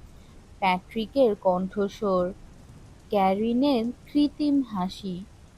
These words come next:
সবকিছুই যেন সাজানো। একদিন সকালে অ্যাগনেস জানায় তার প্রিয় খেলনা একটি টেডি বিয়ার হারিয়ে গিয়েছে। লুইস আর বেন খুঁজে পায় না,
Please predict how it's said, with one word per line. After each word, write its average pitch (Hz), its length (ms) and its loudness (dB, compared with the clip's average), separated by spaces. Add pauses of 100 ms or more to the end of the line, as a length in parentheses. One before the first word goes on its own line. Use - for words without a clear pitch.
(160)
সবকিছুই 277 840 0
যেন 339 360 0
সাজানো। 175 720 -4 (840)
একদিন 202 440 0
সকালে 247 720 2
অ্যাগনেস 180 520 -4 (100)
জানায় 277 420 0 (440)
তার 208 240 2
প্রিয় 220 460 0
খেলনা 277 720 0
একটি 220 420 -8 (120)
টেডি 214 320 -2
বিয়ার 254 420 0
হারিয়ে 175 540 0
গিয়েছে। 175 560 -6 (800)
লুইস 240 520 0
আর 285 220 4
বেন 269 420 0
খুঁজে 196 380 -2
পায় 175 300 -2
না, 185 280 -6